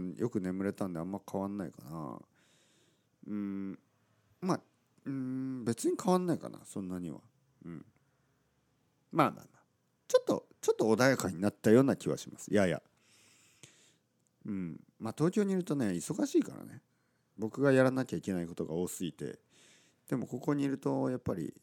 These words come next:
ね、お母さんに頼ってるんで、料理もしなくていい、洗濯もしなくていい。結構、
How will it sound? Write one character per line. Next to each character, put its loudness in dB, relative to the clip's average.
ね、 -6
お -12
母 2
さ -6
ん -10
に -12
頼 2
っ -2
て -12
る -10
ん -12
で、 -8
料 8
理 4
も -4
し -12
な -8
く -20
て -4
い -2
い、 -14
洗 -6
濯 -10
も -8
し -12
な -6
く -20
て -10
い -4
い。 -8
結 -2
構、 -6